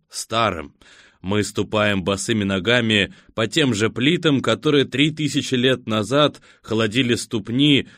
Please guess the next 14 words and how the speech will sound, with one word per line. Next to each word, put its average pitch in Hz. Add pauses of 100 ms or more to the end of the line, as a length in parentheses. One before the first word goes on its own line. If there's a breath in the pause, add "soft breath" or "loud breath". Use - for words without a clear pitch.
(100 loud breath)
древних 113
эллинов. 95 (400 soft breath)
Складывая 101
храм 110
из 101
этого 101
камня, 131
они 101
верили, 120 (160 loud breath)
что -
он 170
станет 165
прибежищем 120
Афины, 110